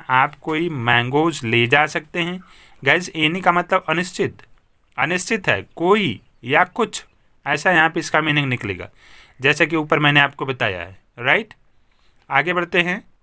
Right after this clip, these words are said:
जैसा बताया गया है बिल्कुल वैसा ही same to same आपको ये सारी चीज़ जानकारी दी जा रही है। अगला है गाइस नोट टू। नोट टू में क्या है कि इस शब्द का प्रयोग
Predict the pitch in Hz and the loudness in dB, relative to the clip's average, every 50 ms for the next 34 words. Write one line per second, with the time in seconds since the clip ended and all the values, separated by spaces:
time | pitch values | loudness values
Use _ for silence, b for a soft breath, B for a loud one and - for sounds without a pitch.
0 | _ _ _ _ _ _ _ _ _ _ _ _ _ _ _ _ _ _ - 120 | _ _ _ _ _ _ _ _ _ _ _ _ _ _ _ _ _ _ -10 -6
1 | 147 160 156 - 160 143 160 151 160 151 160 180 180 180 175 180 180 160 160 156 | -6 -4 -2 -2 2 2 2 4 4 2 2 2 2 0 2 2 2 0 -2 -6
2 | 156 175 147 127 139 160 165 - 202 175 170 165 - 175 151 151 151 156 143 - | -4 -4 0 2 2 2 2 0 0 0 0 0 2 0 0 0 0 -6 -6 -2
3 | 156 139 143 139 135 127 - - 143 131 - 139 123 120 120 131 127 120 127 123 | -2 2 4 2 2 2 0 -4 -2 -2 0 -2 -2 -2 -2 -6 -4 -2 -2 -2
4 | 120 117 120 113 113 120 131 135 151 151 156 151 156 180 - B B B B B | -2 -2 -2 -2 -2 -2 0 0 0 0 0 -2 -6 -8 -12 B B B B B
5 | B B B B B B - 160 175 190 202 214 208 196 190 190 196 202 196 - | B B B B B B 0 2 2 4 2 2 4 4 2 2 2 0 -2 -4
6 | 143 139 151 160 170 170 - _ - 151 147 101 90 - - - 123 127 147 170 | -2 0 2 2 2 0 -4 _ -10 -10 -8 -8 -10 -14 -16 -10 -6 -4 -2 -4
7 | 175 - - 190 196 196 196 190 185 - 156 135 131 127 123 143 175 b b b | -4 -4 -6 -4 -4 -2 -2 -4 0 0 0 0 2 0 -2 -4 -4 b b b
8 | b b b b b - 170 175 - 202 240 233 - - 233 - 208 170 151 147 | b b b b b -8 -8 -6 -4 -4 -4 -4 -4 -6 -4 0 -2 -2 -2 -4
9 | 147 139 - 139 135 131 - 131 131 123 120 123 123 127 147 175 | -8 -2 0 0 -2 -2 -2 -4 -2 -2 0 0 0 0 -2 -4